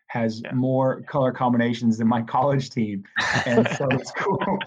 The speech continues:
Speaker 1: you know, and it's cool. It's cool to see them get, get with it. 'Cause, you know, I mean, kids coming from, from high school now, they're like, "What? We only have two uniforms?" And, and people will say, you know, "Oh, look at Alabama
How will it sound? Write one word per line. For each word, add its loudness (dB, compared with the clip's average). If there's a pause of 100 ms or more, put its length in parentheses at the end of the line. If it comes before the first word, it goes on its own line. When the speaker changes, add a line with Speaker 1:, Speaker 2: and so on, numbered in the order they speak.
(360)
Speaker 1:
you 0
know, 0
and 0
it's 4
cool. 2
It's -4
cool -2
to 0
see -8
them 0
get, -2
get -2
with 0
it. -2
'Cause, -4
you -4
know, -4 (160)
I -4
mean, -2
kids -4
coming 0
from, -10
from -8
high -2
school -4
now, 0
they're -2
like, -2
"What? -4
We -6
only -2
have -4
two -4
uniforms?" 0
And, -8 (340)
and -2
people 0
will 2
say, -2
you 0
know, -4
"Oh, 0
look -4
at -6
Alabama -2